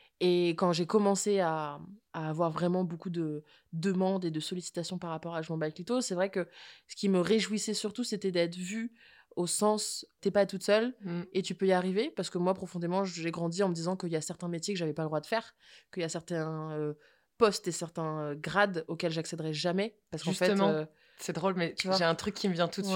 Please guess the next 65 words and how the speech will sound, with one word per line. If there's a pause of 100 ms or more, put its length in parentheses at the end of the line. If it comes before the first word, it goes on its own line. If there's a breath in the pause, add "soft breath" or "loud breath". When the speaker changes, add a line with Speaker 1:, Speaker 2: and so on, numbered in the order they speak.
Speaker 2:
suite,
pardon,
Speaker 1:
dis-moi.
Speaker 2:
je
te
coupe,
Speaker 1:
Non,
Speaker 2:
mais
Speaker 1:
coupe
pas.
Speaker 2:
si
t'étais,
euh, (500 soft breath)
ministre
de
l'Éducation. (300)
Speaker 1:
Ah,
mon
rêve. (580)
Speaker 2:
Ouais,
mais
Speaker 1:
Mm.
Speaker 2:
je
sais
pas
pourquoi
j'ai
eu
un
flash. (220)
Speaker 1:
Ah
bah,
moi,
Speaker 2:
Je
suis
Speaker 1:
de
ouf.
Speaker 2:
sûre
que
Speaker 1:
Oui,
ou
même
Speaker 2:
ça
va
Speaker 1:
ministre
Speaker 2:
pas
Speaker 1:
de
Speaker 2:
tarder.
Speaker 1:
l'égalité.
<laughs>
Speaker 2:
Égalité
ou, (220)
ou
éducation,
Speaker 1:
Ah
bah,
le
Speaker 2:
mais
on
Speaker 1:
rêve.
Speaker 2:
parlait
d'éducation
Speaker 1:
Ouais,
Speaker 2:
sexuelle.
Speaker 1:
complètement.